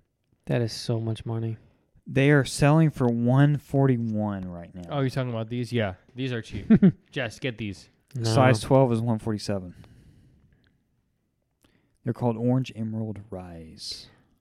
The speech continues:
Speaker 1: I like that you guys have them.
Speaker 3: You don't wanna be involved?
Speaker 1: No.
Speaker 3: Damn.
Speaker 1: I don't like what other people think of me.
Speaker 2: <laughs> I don't believe that.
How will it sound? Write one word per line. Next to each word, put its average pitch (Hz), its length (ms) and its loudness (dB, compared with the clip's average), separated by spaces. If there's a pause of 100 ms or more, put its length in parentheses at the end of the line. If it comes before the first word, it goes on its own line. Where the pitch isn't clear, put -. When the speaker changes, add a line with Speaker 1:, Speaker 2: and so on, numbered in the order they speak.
(120)
Speaker 1:
I 135 100 4
like 143 280 6
that 143 80 -2
you 131 120 0
guys 113 240 2
have 104 240 -6
them. 98 220 -8 (1000)
Speaker 3:
You 147 80 -18
don't 143 120 -16
wanna 139 140 -16
be 135 120 -10
involved? 139 380 -4 (560)
Speaker 1:
No. 175 300 6 (360)
Speaker 3:
Damn. 98 300 -10 (460)
Speaker 1:
I 185 60 2
don't 214 120 4
like 170 160 4
what 131 100 4
other 120 200 6
people 117 400 -2 (420)
think 117 200 -8
of 117 120 -10
me. 120 220 -10 (1400)
Speaker 2:
<laughs> - 40 -14 (840)
I 254 60 -2 (560)
don't 123 140 -2
believe 101 220 -2
that. 131 200 -4